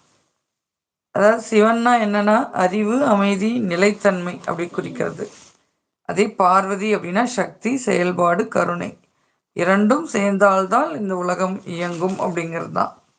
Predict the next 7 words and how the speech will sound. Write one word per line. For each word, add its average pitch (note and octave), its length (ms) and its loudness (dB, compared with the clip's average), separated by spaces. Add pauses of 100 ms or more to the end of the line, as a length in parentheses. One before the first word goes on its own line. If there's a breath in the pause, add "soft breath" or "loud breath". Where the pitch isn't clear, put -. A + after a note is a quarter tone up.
(1120)
அதாவது C4 840 0
இந்த F#3+ 160 2
வழிபாட்டு A3 800 2
முக்கியத்துவம் G3+ 760 -2
அப்படின்னா E3 760 -2 (500)
குடும்ப G3+ 420 2
ஒற்றுமை. F3 540 -2